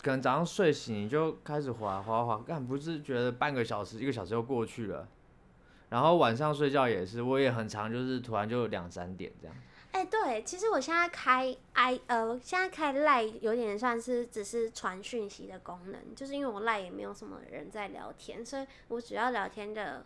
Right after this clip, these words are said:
Speaker 2: 或是我知道讯息的平台都在I G上面。所以我第一件事情是先看line有没有通知，然后第二件事情就是去看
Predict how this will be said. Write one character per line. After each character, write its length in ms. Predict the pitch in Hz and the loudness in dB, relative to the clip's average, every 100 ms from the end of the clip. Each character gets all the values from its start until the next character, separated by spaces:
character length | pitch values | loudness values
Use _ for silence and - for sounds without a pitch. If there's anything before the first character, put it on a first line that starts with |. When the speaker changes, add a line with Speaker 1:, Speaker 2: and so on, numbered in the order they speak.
| - | -10
Speaker 2:
或 100 | 233 | -10
是 160 | 220 220 | -4 -4
我 120 | 190 | -4
知 180 | - 196 | -8 -4
道 240 | 302 196 | -4 -4
讯 240 | - 220 | -6 -8
息 200 | 208 226 - | -8 -14 -12
的 240 | 185 247 - | -12 -12 -12
平 180 | 214 214 | -8 -8
台 220 | 208 190 | -6 -8
都 100 | 196 | -6
在 80 | 214 | -8
I 220 | - 185 | -8 -14
G 120 | 180 | -12
上 180 | - - - | -14 -14 -16
面。 120 | - - - - - - - | -18 -18 -20 -20 -20 -20 -18
所 160 | - 269 | -4 0
以 40 | |
我 240 | 247 220 | 2 2
第 220 | 220 226 226 | -2 -4 -4
一 40 | |
件 240 | 240 226 | -2 -2
事 320 | 220 - 240 208 | -2 -4 -2 -2
情 280 | - 175 | -4 -8
是 100 | 214 | -6
先 180 | 240 240 | -4 -4
看 200 | 240 247 | -2 0
line 160 | 247 208 | 2 2
有 60 | |
没 120 | 190 196 | -2 -8
有 80 | |
通 260 | 190 190 185 | -8 -10 -10
知， 200 | 185 190 | -14 -12
然 160 | 190 185 | -10 -10
后 80 | 202 | -8
第 200 | 208 208 | -4 -4
二 100 | 202 | -4
件 240 | 208 190 | -8 -10
事 140 | 185 | -10
情 140 | 196 175 | -12 -10
就 140 | 190 | -14
是 160 | 190 185 | -12 -14
去 160 | 185 202 | -14 -12
看 240 | 208 175 | -10 -10